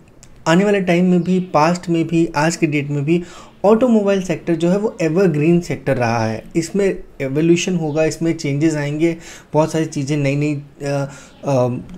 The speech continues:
मॉडल्स आएंगे, नया नया फॉर्मेट आएगा, नया नया चीज़ आएगा, पर इसका जो डिमांड है, इसका जो, अ, रिक्वायरमेंट है वो हमेशा रहने वाला है। तो ये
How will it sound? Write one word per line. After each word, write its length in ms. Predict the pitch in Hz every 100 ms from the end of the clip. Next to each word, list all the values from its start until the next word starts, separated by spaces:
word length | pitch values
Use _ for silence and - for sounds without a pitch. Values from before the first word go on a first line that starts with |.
| -
मॉडल्स 460 | 143 139 151 160 151
आएंगे, 240 | 131 139
नया 220 | 139 139
नया 200 | 139 143
फॉर्मेट 580 | 139 - 143 139 165 156
आएगा, 360 | 120 120 143 131
नया 240 | 135 135
नया 180 | 139 143
चीज़ 400 | 143 - 160 147
आएगा, 120 | 160
पर 180 | 214 208
इसका 340 | - 175 - 208
जो 120 | 226
डिमांड 500 | 151 127 131 160 160
है, 200 | 139 123
इसका 260 | - 143
जो, 200 | 139 147
अ, 60 | 151 - - - 143 127 123 123 107 101
रिक्वायरमेंट 640 | 135 131 147 143 156 175 147
है 80 | 131
वो 120 | 151
हमेशा 480 | 151 147 147 147 165
रहने 280 | 135 113 113
वाला 200 | 110 110
है। 180 | 113
तो 140 | 120 180
ये 300 | 180 208